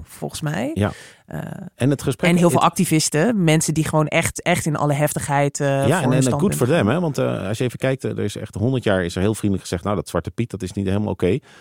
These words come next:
Speaker 2: Toen luisterde niemand, ik ook niet. En, eh, toen, eh, nou ja, nog een, met heel bescheiden provocatie, "Zwarte Piet is racisme" op een t-shirt.
Speaker 1: Ja.
Speaker 2: Dus het, het kan polariseren, is, heeft zo'n negatieve term,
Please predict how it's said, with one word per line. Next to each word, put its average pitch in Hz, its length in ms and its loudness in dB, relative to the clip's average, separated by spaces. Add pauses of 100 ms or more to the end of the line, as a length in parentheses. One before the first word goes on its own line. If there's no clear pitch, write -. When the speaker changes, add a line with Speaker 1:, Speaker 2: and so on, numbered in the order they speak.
(140)
Speaker 2:
Toen 104 160 0
luisterde 120 360 2
niemand, 87 420 0 (100)
ik 113 200 -4
ook 95 140 4
niet. 85 240 -2 (340)
En, 104 280 2
eh, 101 200 0
toen, 117 320 0
eh, 107 60 0
nou 104 320 -4
ja, 104 60 2
nog 90 200 -2
een, 95 160 0
met 90 100 -2
heel 123 160 0
bescheiden 104 480 0
provocatie, 104 600 -2
"Zwarte - 260 -2
Piet 110 140 -2
is - 100 -10
racisme" 90 360 -4
op 80 60 -6
een 92 80 -4
t-shirt. 107 420 -2 (100)
Speaker 1:
Ja. 196 220 -6 (280)
Speaker 2:
Dus 107 160 2
het, - 180 -4
het - 220 -4
kan 151 280 -2
polariseren, 139 760 0 (280)
is, 101 160 -4
heeft 113 180 0
zo'n 104 140 0
negatieve 117 460 -2
term, 127 360 0